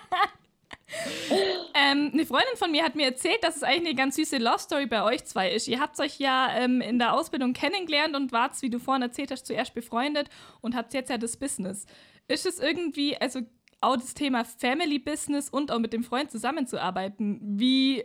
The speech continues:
tut's ihr euch da leicht oder gibt's auch irgendwann mal Themen, wo du sagst, hey, das wär jetzt einfacher, wenn's nicht meine Familie wär oder mein Freund?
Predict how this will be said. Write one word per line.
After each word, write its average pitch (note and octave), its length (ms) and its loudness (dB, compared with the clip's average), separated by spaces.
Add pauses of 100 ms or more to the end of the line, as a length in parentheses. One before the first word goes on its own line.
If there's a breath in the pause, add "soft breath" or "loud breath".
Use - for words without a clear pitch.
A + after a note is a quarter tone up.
tut's B3 220 -2
ihr B3+ 80 2
euch A#3 100 -2
da G#3+ 120 -2
leicht C4 560 2
oder G#3 240 0
gibt's B3 240 -4
auch G3+ 120 2
irgendwann A3+ 380 2
mal G#3+ 160 0
Themen, B3 380 2
wo A3+ 80 2
du A3 80 -2
sagst, A3+ 300 -4
hey, A3 140 0
das G#3+ 180 -4
wär A3 80 0
jetzt G#3+ 200 -6
einfacher, A#3+ 400 0
wenn's G#3+ 180 -4
nicht C4+ 200 -2
meine A#3 160 -2
Familie B3 400 0
wär A#3 180 0
oder A3+ 140 -2
mein A3 160 0
Freund? A#3 480 -2